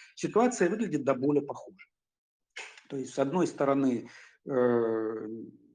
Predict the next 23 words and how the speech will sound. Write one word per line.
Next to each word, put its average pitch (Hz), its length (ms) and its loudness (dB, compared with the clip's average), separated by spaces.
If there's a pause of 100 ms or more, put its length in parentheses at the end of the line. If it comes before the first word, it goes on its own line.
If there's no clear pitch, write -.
(140)
необходимо 127 680 2
реализовывать 120 640 2
стимулирующие 127 720 0
программы, 120 540 0
которые - 400 -12
приняты 110 500 -10
для 110 140 -20 (440)
борьбы 117 340 -6
с - 80 -14
пандемией. 247 800 0 (920)
С 139 60 -4
другой 151 300 4
стороны, 220 480 4
инфляция 180 560 2
остаётся 147 1000 0
на 120 260 -4
непривычно 151 800 2
высоком 135 680 2
для 117 520 -6
С - 140 -12
Ш 120 220 -8
А 127 80 -4
уровне. 107 340 -6